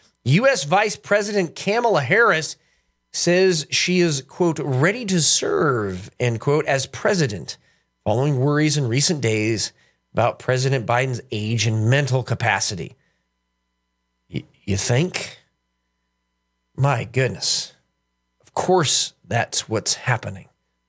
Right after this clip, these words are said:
They're setting him up to remove him. And that brings us next to the Gateway Pundit. foia documents, Freedom of Information documents, reveal secret twenty twenty Election Day meeting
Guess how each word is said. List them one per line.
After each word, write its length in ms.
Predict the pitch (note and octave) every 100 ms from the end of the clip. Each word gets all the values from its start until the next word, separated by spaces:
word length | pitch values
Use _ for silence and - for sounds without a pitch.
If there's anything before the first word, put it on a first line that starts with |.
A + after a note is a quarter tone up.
| _
They're 80 | A#2+
setting 420 | - - D#3+ D3+
him 120 | C3+
up 260 | A#2+ A2+ _ _ _ _ _ _ _ _ -
to 120 | B2
remove 320 | B2 A#2+ G#2
him. 80 | - _ _ _ _ _ _ _ _ _ _
And 120 | - C#3
that 100 | D#3+
brings 220 | E3+ C#3
us 140 | B2+
next 340 | D3 C3+ - -
to 480 | D3 C#3 C#3 C3+ - _ _ _ _ -
the 80 |
Gateway 300 | G#2+ D#3 D#3
Pundit. 480 | C3 E3 F#3 F#3+ - _ _ _ _ _ _ _ _ _ -
foia 720 | - - F3+ A3 G3+ D#3+ A#2 A#2+
documents, 460 | C#3 D3 D3+ D3 C#3+
Freedom 260 | - C#3+
of 60 | B2+
Information 680 | B2+ B2 B2+ A#2+ - A#2+ A#2 _ _ _
documents, 480 | C3+ C3+ B2+ C3 - - _ _ _ -
reveal 320 | C#3+ G3+ G3+
secret 680 | - - B3+ - E4 D4+ -
twenty 380 | - A#3+ D#4 -
twenty 400 | - A3 A#3 -
Election 580 | E3 F3 F#3 - G#3 D#3
Day 200 | F3 D#3
meeting 500 | C3 A#3 D4+ C3